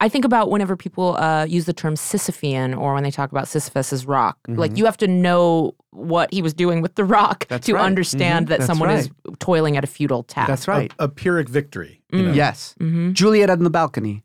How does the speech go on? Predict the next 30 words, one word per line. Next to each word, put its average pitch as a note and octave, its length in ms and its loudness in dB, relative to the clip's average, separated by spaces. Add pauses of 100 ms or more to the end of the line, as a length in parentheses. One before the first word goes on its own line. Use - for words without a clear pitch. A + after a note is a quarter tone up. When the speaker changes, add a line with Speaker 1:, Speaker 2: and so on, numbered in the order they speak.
(180)
Speaker 2:
Mm-hmm. B2 180 2
Speaker 1:
Yeah. F#3 480 4
Speaker 3:
You C3 120 4
know? B2+ 260 2
Speaker 2:
Yeah. A2+ 180 -2 (100)
Speaker 1:
From C#3+ 120 2
Speaker 3:
Um, C3+ 160 4
Speaker 1:
the D#3 100 2
episode. - 300 -4
Speaker 3:
unless F3+ 340 4 (260)
you D3+ 200 4
have F3+ 280 2
to E3+ 80 -2
be D3+ 160 2
familiar F3+ 420 2
with C3+ 160 -2
that B2+ 220 -2
so - 340 2
that C#3+ 200 0
you B2 200 2
really A#2+ 920 2
get F3+ 160 0
it. - 120 -6 (200)
Now, D3 300 2 (420)
that's C#3+ 360 -2
what D3 160 -6
religion A#2 460 -2
is. - 440 -8 (100)
Speaker 2:
Mm-hmm. G2+ 240 -8 (260)
Speaker 3:
So A#2 480 0